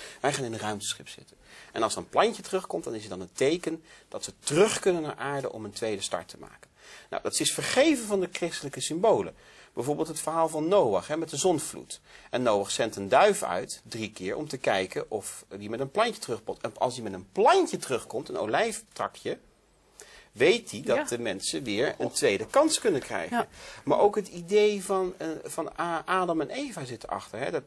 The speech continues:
Speaker 1: dat meisjesrobot heet Eve.
Speaker 2: Ja.
Speaker 1: En hij heet dan Wally, maar het is gewoon Adam en Eva. En Wally vindt dan het plantje, wat dus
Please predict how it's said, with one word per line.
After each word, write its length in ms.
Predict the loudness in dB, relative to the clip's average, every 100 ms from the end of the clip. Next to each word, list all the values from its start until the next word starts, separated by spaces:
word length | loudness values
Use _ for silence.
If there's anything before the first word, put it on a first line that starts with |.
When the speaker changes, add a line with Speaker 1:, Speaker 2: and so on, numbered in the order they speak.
| -6
Speaker 1:
dat 140 | -4
meisjesrobot 680 | 0 -2 -2 -6 -4 -4 -4
heet 180 | -10 -10 -4
Eve. 560 | -2 0 -2 -4 -6
Speaker 2:
Ja. 180 | -6 -6 -8 -20 -16
Speaker 1:
En 140 | -8 0
hij 140 | 2
heet 160 | 2 -2
dan 240 | -8 -4
Wally, 400 | 4 6 6 4
maar 140 | 2
het 100 | 2
is 120 | 0 0
gewoon 300 | 2 2 2
Adam 360 | -2 -2 -2
en 120 | -6
Eva. 460 | -4 -4 -4 -4 -12 _ _ -20 -20 -20 -20 _ _
En 480 | 2 4 4 0 -6 _ _ _ -20 _ _
Wally 440 | -2 4 4 2
vindt 320 | -2 -2 -2 -2
dan 220 | -4 -6
het 180 | -14 -8
plantje, 440 | 0 2 2 0
wat 200 | -2 -2
dus 360 | -4 -6 -8 -12